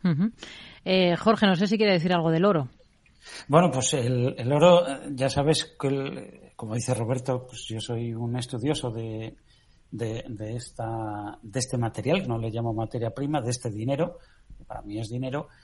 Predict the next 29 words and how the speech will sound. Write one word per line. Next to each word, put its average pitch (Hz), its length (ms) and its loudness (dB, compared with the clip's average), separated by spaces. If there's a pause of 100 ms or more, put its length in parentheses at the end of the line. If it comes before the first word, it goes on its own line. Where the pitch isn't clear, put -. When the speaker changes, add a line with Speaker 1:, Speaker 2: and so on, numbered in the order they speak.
(280)
Speaker 2:
y 147 140 0
además 131 380 2
un 135 80 0
firme 123 260 -2
defensor 123 520 -2
de 123 100 -2
la 120 80 -2
inclusión 113 580 -8
del 117 140 -6
oro 117 440 -4
en 131 160 -4
las 127 160 -2
carteras 110 600 -8
como 123 460 -4
un 113 180 -6
activo 147 340 0
permanente 113 640 -6
de 107 140 -16
cara 113 180 -8
a 110 80 -8
largo 107 240 -14
plazo, 120 380 -8 (400)
capaz 123 400 2
de, 135 280 0
eh, 113 280 -8
hacer 110 280 -8
frente 123 280 -4
a 123 120 -4
cualquier, 117 720 -6